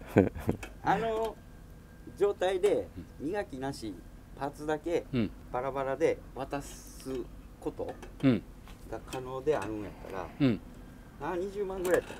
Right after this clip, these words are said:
Speaker 1: ら売れる。いや、探そうか。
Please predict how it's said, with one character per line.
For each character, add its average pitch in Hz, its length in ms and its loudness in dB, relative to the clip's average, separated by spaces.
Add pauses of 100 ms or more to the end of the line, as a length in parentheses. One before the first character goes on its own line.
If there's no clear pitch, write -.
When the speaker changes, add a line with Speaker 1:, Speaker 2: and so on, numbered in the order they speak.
Speaker 1:
ら 117 60 0
売 123 40 2
れ 117 120 6
る。 - 20 0
い 110 40 -4
や、 101 60 -2 (2250)
探 190 100 2
そ 202 60 4
う 208 40 4 (140)
か。 202 100 0